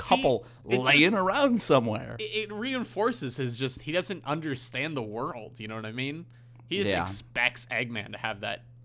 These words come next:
Speaker 1: fucking spaceship ready for him.
Speaker 2: He's just like a shitty rich kid. He really
Speaker 1: Yeah.
Speaker 2: is.
Speaker 1: He really is.
Speaker 2: Man,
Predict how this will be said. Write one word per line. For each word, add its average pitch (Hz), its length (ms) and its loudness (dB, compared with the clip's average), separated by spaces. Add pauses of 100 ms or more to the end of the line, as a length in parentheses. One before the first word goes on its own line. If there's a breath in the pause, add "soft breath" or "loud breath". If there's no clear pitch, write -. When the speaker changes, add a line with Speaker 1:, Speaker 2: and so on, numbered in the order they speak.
(260)
Speaker 1:
fucking 107 260 -6
spaceship 117 540 -6
ready 110 300 -6
for 82 280 -16
him. - 160 -16 (480 soft breath)
Speaker 2:
He's 139 260 -6
just 381 120 -4
like 381 160 2
a 226 40 4
shitty 160 400 0
rich 98 260 -4
kid. 80 320 -4
He 113 120 -4
really 143 260 -2
Speaker 1:
Yeah. 95 140 0
Speaker 2:
is. 92 160 -12 (300)
Speaker 1:
He 143 100 -16
really 320 340 -12
is. 113 200 -8
Speaker 2:
Man, 185 300 -8